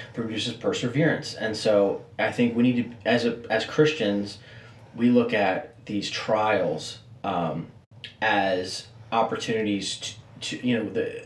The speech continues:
uh, opportunities to, uh, strengthen our perseverance, strengthen our faith. And, uh, and then verse four says, "Let perseverance finish its work so that it may be mature and complete, not lacking in anything." Verse five, "If any of you lacks wisdom, you should ask God, who gives generously to all without finding fault,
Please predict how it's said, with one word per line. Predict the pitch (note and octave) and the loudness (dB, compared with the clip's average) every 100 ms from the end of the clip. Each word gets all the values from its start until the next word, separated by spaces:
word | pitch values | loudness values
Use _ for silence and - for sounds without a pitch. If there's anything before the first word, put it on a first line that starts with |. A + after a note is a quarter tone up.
| - - | -8 -4
uh, | A#2+ | 2
opportunities | C#3 C#3+ C#3 B2+ B2 A#2 | 4 4 2 2 2 2
to, | A#2+ G#2+ - - - | 0 -2 -4 -14 -4
uh, | A2+ G2 F#2+ - - - - - - - - | 0 0 -2 -6 -12 -20 -14 -14 -14 -18 -8
strengthen | - C4 B3+ A#3+ | -2 2 2 2
our | - | -2
perseverance, | - A2 - G2 G2+ F#2+ F2 | 0 0 0 0 0 0 -2
strengthen | - G#2 A2 | -2 -2 -2
our | F#2+ | -4
faith. | F#2 F2 - - - - - - - - A#2+ | -2 -6 -6 -10 -14 -14 -16 -16 -16 -10 -4
And, | G#2+ G2+ | 0 2
uh, | G2 F#2+ F#2+ - | 4 4 0 0
and | B2 A#2 | 2 4
then | A2+ | 2
verse | A#2+ - | 0 4
four | D#3 | 4
says, | C#3+ A2+ G2+ - | 4 2 -2 -4
"Let | A#2+ A#2 | -4 -2
perseverance | A#2+ A2 A2 G#2+ G#2+ | -2 -4 -2 -2 -2
finish | A2 G#2+ A2 | -2 -2 -4
its | G#2 | -2
work | A#2+ B2 | 0 0
so | - | 0
that | G#2 | 0
it | G2+ | 0
may | G2 | -2
be | G2+ G2 | -2 -2
mature | - - - A3 A#3+ A#3 | -4 -4 0 2 2 -2
and | A3+ G3+ | -6 -8
complete, | G#2 G2+ - C3+ A#2+ | -6 -6 -2 0 0
not | G2+ F#2 | -4 -2
lacking | F#2+ - G#2 | -4 -4 -2
in | A#2+ | -2
anything." | B2+ D3+ C#3+ - - - - - - | 2 2 0 -6 -12 -14 -16 -18 -6
Verse | - - | -2 0
five, | C3 C3 A#2+ | 4 4 4
"If | - | 0
any | G#2+ G2+ | -2 -2
of | G2+ | -2
you | G2+ | 0
lacks | G2+ - - | 0 0 -2
wisdom, | A#2+ A2+ F2+ | -2 -2 -4
you | |
should | E2+ - | -6 -6
ask | - E2+ - | -6 -6 -6
God, | - A2+ G#2+ | -2 0 0
who | F2+ G2+ | -2 -6
gives | F#2+ F2+ - | -6 -8 -4
generously | G2+ G#2 G#2 - F2 | -2 -2 -4 -6 -8
to | - | -8
all | - E2 | -2 -2
without | E2+ F#2+ F2 | 0 -2 -4
finding | - E2+ F2 | -4 -4 -6
fault, | - A#2 A2+ - | -4 -2 -2 -4